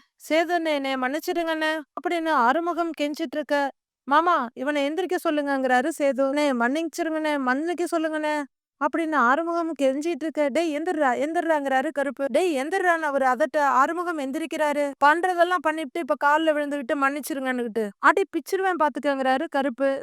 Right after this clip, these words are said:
சேது அண்ணே, எனக்கு பிரச்சனை என்னன்னா எனக்கு உருப்படியா ஒரு வேலை இல்லண்ணே. அண்ணே, எனக்கு ஒரு வெள்ளர் வேலை இருந்து நல்ல நிலையான சம்பாத்தியத்துல இருந்தேன்னா நான் இந்த மாதிரி சல்லித்தனமான வேலையெல்லாம் செஞ்சிருக்க மாட்டேனே.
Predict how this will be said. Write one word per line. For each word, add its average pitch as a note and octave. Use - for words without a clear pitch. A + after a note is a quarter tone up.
சேது E4
அண்ணே, D#4
எனக்கு D#4
பிரச்சனை F#4+
என்னன்னா E4
எனக்கு C#4+
உருப்படியா F4
ஒரு C#4
வேலை D#4+
இல்லண்ணே. C4
அண்ணே, E4+
எனக்கு C#4
ஒரு C#4
வெள்ளர் D#4
வேலை D4+
இருந்து D4
நல்ல C#4
நிலையான D4+
சம்பாத்தியத்துல D4+
இருந்தேன்னா C#4
நான் E4
இந்த D#4
மாதிரி F4+
சல்லித்தனமான E4
வேலையெல்லாம் D4+
செஞ்சிருக்க D#4
மாட்டேனே. C4+